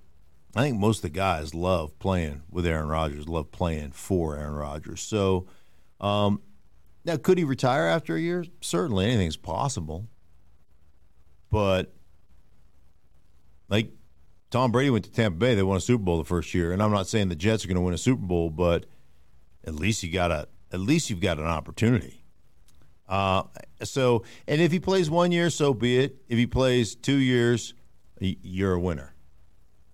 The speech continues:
So I, like, I think what the Jets did was brilliant. I think it's, I think it's a great move by the New York Jets, and we'll see exactly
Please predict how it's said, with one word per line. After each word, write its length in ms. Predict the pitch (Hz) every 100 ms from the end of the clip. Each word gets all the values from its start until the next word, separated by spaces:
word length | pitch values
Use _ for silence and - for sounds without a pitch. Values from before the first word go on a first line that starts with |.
| - - -
So 140 | 147 156
I, 180 | 185 185 - -
like, 260 | 127 127 127 - - - - - -
I 160 | - 147
think 160 | 160 113
what 160 | 110
the 60 | 92
Jets 320 | 92 107 95
did 180 | 104 101
was 180 | 95 78
brilliant. 440 | 92 117 95 - - - - - - -
I 60 |
think 160 | 113 110
it's, 260 | 87 - - -
I 80 | 104
think 180 | 117 92
it's 80 |
a 80 | 85
great 400 | 76 87 98 117
move 420 | 110 107 117 120
by 140 | 117 98
the 80 | 92
New 140 | 104
York 280 | 104 104 95
Jets, 400 | 101 110 127 -
and 160 | 90
we'll 120 | 101 117
see 240 | - 123
exactly 580 | 92 104 98 101 98